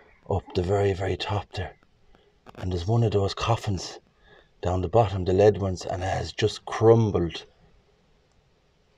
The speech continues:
like, folded nearly in two, the coffin.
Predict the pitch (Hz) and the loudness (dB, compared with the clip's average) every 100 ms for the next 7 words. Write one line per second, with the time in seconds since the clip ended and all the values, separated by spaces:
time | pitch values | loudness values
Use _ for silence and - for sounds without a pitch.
0 | _ _ _ - 92 - - 104 101 90 | _ _ _ -2 -2 0 8 10 10 8
1 | 92 92 92 92 92 87 - 104 101 80 | 2 2 2 4 2 0 4 6 6 4
2 | _ _ _ _ _ _ _ - - - | _ _ _ _ _ _ _ -14 -8 0
3 | 101 - 95 | 0 0 -6